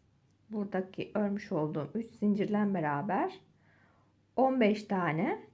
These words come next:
ikili trabzan örmüş oldum. Halkamızı yaptık. Bir, iki, üç, üçüncü zincirimizden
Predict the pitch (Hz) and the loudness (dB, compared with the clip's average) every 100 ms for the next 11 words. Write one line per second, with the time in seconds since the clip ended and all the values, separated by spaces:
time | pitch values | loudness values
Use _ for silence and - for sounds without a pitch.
0 | - 262 233 208 208 175 160 262 294 208 | -10 -6 -4 -4 0 -2 -2 -2 0 2
1 | 175 160 - 175 165 233 392 - _ - | 2 -2 -6 -6 -4 -2 -4 -8 _ -20
2 | _ _ _ _ _ _ _ _ _ - | _ _ _ _ _ _ _ _ _ -20
3 | _ - - 233 214 190 180 160 233 285 | _ -20 -2 0 0 0 -4 -4 -2 -2
4 | - - - _ 254 190 226 - 269 - | -2 -12 -20 _ 0 0 -2 -6 -6 -6
5 | - - _ _ _ _ _ _ _ _ | -14 -20 _ _ _ _ _ _ _ _
6 | _ - 196 240 - - _ - 214 - | _ 0 2 2 0 -12 _ -6 -6 -4
7 | - - - - 277 330 - - _ _ | -6 -6 -8 -4 0 0 -2 -20 _ _
8 | _ _ _ - - - 247 170 165 180 | _ _ _ -10 -8 -4 -2 -2 -2 -4
9 | 156 - - _ _ _ _ _ _ _ | -6 -12 -20 _ _ _ _ _ _ _
10 | - 254 254 240 220 208 214 247 - | -4 -2 2 2 2 0 2 0 0